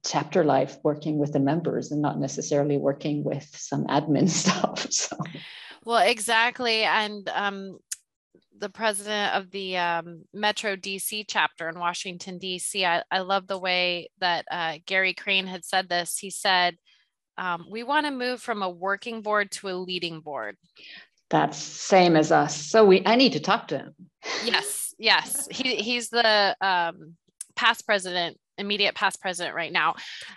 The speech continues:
Speaker 2: And the, the current president, um, Marlene Thomas, she's also of that philosophy. And, um, so they, you know, they have a virtual assistant that,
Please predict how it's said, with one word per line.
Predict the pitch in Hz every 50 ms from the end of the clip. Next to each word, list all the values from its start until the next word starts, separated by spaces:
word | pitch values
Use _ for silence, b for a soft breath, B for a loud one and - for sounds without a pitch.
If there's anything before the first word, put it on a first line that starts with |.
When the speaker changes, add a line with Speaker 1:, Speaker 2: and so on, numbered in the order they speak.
| B _
Speaker 2:
And | - 196 185 190
the, | 185 180 180 175 147 -
the | - 190
current | - - 220 214 196 -
president, | - - 202 196 180 175 180 180 180 - - _ _ -
um, | 185 180 170 165 -
Marlene | 185 190 190 190 190 185 185
Thomas, | 185 190 196 185 175 175 170 - -
she's | - - - 202 180 170
also | 156 - 190 190 - - 202 180 180
of | 165
that | 170 165 - - _ _ _
philosophy. | - - - 208 196 170 175 - - 190 - - 170 131 - - - _ _ B B B B B B B B B B B _
And, | - 196 185 180 175 175 180 180 175 175 - - - -
um, | 190 185 185 180 180 180 175 - _ _ -
so | - - - 226 208 202 202 196 190 190 180 - _ _ _ _ - 190
they, | 185 214 208 202 196 196 196 190 190 190 190 180 - _ _ _ _ _ _ _
you | - - 190
know, | 190 180 165
they | 185 190
have | 185 190 185 185 190
a | 202
virtual | 185 190 196 190 - - 208 196
assistant | 196 190 - - 202 190 - - - 196 185 185 180 -
that, | 185 180